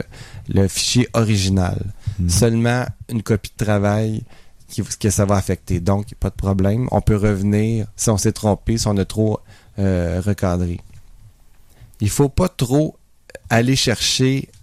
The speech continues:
Speaker 1: euh, le recadrage trop loin. Euh, ça prend beaucoup de mégapixels pour se rendre assez loin sur, euh, le recadrage. Quand je parle d'aller, aller loin, c'est zoomer, là, dans l'appareil, dans
Speaker 2: Mm.
Speaker 1: le, dans le fichier.
Speaker 2: Ouais, ouais.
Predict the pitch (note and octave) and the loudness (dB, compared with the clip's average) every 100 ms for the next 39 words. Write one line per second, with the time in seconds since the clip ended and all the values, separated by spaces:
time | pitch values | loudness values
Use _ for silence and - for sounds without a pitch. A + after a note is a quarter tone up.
0 | - F2+ D#2 G1+ - - - - - G2+ | -4 -4 -2 -6 -8 -12 -18 -8 0 2
1 | A2 A2 A2 A2+ B2 - D3 C#3 A2 G2 | 2 2 2 2 0 -2 0 2 2 0
2 | F#2+ G2 - - - G#2 G2+ F#2+ C2+ - | -2 -6 -10 -12 -4 0 2 0 -4 -6
3 | - A2 A2+ C#3+ D3 D3+ F3+ C#3 A2+ A2 | -2 -2 0 0 2 0 2 2 2 0
4 | - - - B2 B2 A2 F#2 G#2+ A2+ A#2 | -2 -4 0 0 0 -4 -2 0 2 2
5 | G#2 A2+ G#2 G2+ G#2 A2 A2 - G#2+ A2 | 2 0 2 2 0 0 -2 0 2 0
6 | G2+ G2 F#2 F#2+ G2+ G#2 F#2 F2+ F#2+ F#2+ | 0 0 0 0 0 0 -2 -2 -2 -2
7 | F#2 A2+ B2+ - C#3 A#2 F#2+ F#2 G2+ G2+ | -2 0 0 0 2 2 2 2 2 0
8 | - G#2 G#2 G2 G#2 B2 G#2+ G2 G#2+ A#2 | -2 0 2 2 0 0 0 0 2 2
9 | G#2+ G#2 G2+ F2 E2+ F2+ F2 - - - | 2 2 0 -2 -2 0 0 -2 -4 -6
10 | - F#2+ F#2 F#2 F2 - - - - G#2 | -4 0 2 2 0 -4 -12 -12 0 0
11 | G#2 - - G2+ F#2 G#2 F#2+ F#2 F#2 | 0 -2 -4 -2 0 2 2 2 -2